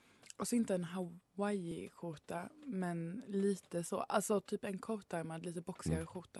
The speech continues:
Speaker 1: med
Speaker 2: Mm.
Speaker 1: nice mönster.
Speaker 2: Mm. Mm.
Speaker 1: Det är inte helt fel.
Speaker 2: Det är nog inte helt fel, verkligen. Eh,
Speaker 1: Faktiskt.
Speaker 2: det, det, det, det då, eller, ja men, säg kanske en linneskjorta som jag var inne på. Men,
Speaker 1: Ja.
Speaker 2: eh, det, det gör ju att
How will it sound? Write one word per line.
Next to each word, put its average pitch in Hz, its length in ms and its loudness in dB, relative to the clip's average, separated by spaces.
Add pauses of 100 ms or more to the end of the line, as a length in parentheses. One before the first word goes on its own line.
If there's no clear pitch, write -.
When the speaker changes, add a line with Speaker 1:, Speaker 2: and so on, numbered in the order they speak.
Speaker 1:
med 165 120 2
Speaker 2:
Mm. 160 140 0
Speaker 1:
nice - 200 -10
mönster. - 480 -12
Speaker 2:
Mm. 87 180 2 (260)
Mm. 78 160 -2 (840)
Speaker 1:
Det 190 60 0
är 196 40 4
inte 208 180 0
helt 196 180 -4
fel. - 280 -8
Speaker 2:
Det 95 240 10
är 104 40 10
nog 92 140 8
inte 71 160 2
helt 71 160 2
fel, 65 180 -2 (240)
verkligen. 80 500 4 (180)
Eh, 78 60 2 (140)
Speaker 1:
Faktiskt. 67 320 2
Speaker 2:
det, 82 140 10 (140)
det, 78 120 2 (140)
det, 82 360 10 (1200)
det 123 260 12
då, 92 280 12
eller, 85 400 12 (200)
ja 85 100 10
men, 80 300 4 (260)
säg 78 460 8
kanske 71 360 0 (200)
en 78 120 6
linneskjorta 71 560 4
som - 180 0
jag 71 80 8
var 71 60 8
inne 69 180 6
på. 64 160 4
Men, 73 140 6
Speaker 1:
Ja. - 260 6
Speaker 2:
eh, 57 40 4
det, 76 560 10 (440)
det - 220 2
gör 78 200 12
ju 71 140 10
att - 160 2